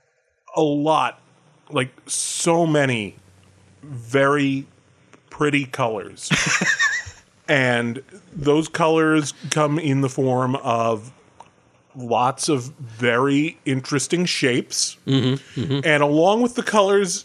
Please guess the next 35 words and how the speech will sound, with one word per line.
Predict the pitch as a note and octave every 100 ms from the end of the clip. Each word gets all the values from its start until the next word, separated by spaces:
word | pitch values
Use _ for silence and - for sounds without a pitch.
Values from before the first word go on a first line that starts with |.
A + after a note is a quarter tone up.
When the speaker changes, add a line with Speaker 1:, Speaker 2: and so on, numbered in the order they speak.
| -
Speaker 1:
and | E3+ E3+
shapes, | - F#3 C#3 C#3 - - - - - -
there | D#3+ D#3+ E3
are | E3+ D3+ D3+ D3 D#3+
lots | C#3+ C#3 C#3 D3 -
of | C#3+ B2 - - _ _ -
words | E3+ B2 C3 C3 C3+ D3+ G3 F#3+ - _ _ _ - - -
Speaker 3:
I | F3
feel | D#3
Speaker 1:
and | D3+
Speaker 3:
like | A#3
he | F#3+
didn't | E3
do | G3
Speaker 1:
collections | E3 - D3+
Speaker 3:
his |
Speaker 1:
of, | A3
Speaker 3:
book | D3 C#3+
report. | B2 A#2 G#2+ -
Speaker 1:
collections | - G3+ G3+ - D4+ A3
of | B3 F#3+
letters | F#3 F3+ F3 E3 -
that | E3+ D#3+ - _ - - - - -
appear | E3 D#3 - G#3+ F#3
that | F#3 G3
they | D#3+ E3
could | - - - E4 C4 D3
be | C#3+ A#2
words | A2 A#2 G#2+ G2 F#2 G#2 - - E3+ - - - _ -
and | D3
are | D#3 E3+ D4+
very | D#3+ A3+ G#3
similar | - - A#3+ B3 A3+ F#3
to | D3+ - D#3
words, | C3 A#2 G#2+ G2 F#2+ G2+